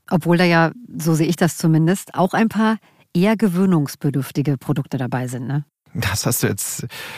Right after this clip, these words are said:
Speaker 2: schön defensiv formuliert. Ähm,
Speaker 1: Mhm.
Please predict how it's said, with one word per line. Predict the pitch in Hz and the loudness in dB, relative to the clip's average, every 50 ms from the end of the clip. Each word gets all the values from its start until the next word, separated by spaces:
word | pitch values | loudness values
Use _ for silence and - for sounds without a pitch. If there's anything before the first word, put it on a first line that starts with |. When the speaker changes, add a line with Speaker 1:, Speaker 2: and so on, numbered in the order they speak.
| - - | -14 -10
Speaker 2:
schön | - - 139 139 135 | 0 2 4 4 4
defensiv | 117 135 135 120 131 113 104 110 110 113 101 | 4 2 2 2 2 0 0 0 0 -2 -2
formuliert. | - - 110 107 104 104 98 95 107 113 127 139 139 - - | -2 -2 0 0 0 0 0 0 0 2 0 0 -2 -4 -6
Ähm, | 101 98 117 113 110 110 110 107 - | -2 0 0 2 2 0 0 0 -2
Speaker 1:
Mhm. | 156 147 147 156 | -2 -2 -2 -4